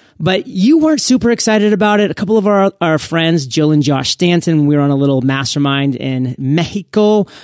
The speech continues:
Um, future guest, by the way, in the next thirty-three days, Jill.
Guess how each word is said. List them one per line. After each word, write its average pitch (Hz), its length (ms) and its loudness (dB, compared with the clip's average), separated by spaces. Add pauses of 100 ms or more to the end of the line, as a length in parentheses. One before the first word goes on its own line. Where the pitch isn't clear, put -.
(260)
Um, 139 380 -2
future 139 320 -4
guest, 135 340 -4
by 139 120 -2
the 135 100 0
way, 139 80 2
in 135 40 0
the 135 60 0
next 131 220 -6
thirty-three 127 380 -2
days, 127 260 -2
Jill. 127 440 -4